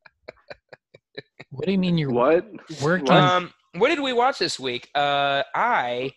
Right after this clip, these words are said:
Speaker 2: <clears throat>
Speaker 3: that's a good point. That's a good, that's a good thing to bring up, Max. Um, I,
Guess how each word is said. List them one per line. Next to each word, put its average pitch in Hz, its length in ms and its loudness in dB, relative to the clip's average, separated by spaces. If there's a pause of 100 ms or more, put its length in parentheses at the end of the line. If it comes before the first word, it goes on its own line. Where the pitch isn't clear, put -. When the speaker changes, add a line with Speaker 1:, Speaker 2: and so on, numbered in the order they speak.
(120)
Speaker 2:
<clears throat> 135 300 -4
Speaker 3:
that's 147 160 -6
a 143 40 -10
good 165 200 -6
point. 156 280 -4 (140)
That's 127 160 -12
a 139 40 -14
good, 151 180 -8 (160)
that's 143 160 -8
a 147 40 -14
good 147 160 -8
thing 147 300 -6
to 135 60 -8
bring 139 220 -6
up, 143 140 -4
Max. 117 500 -8
Um, 127 380 -8 (840)
I, 135 460 -2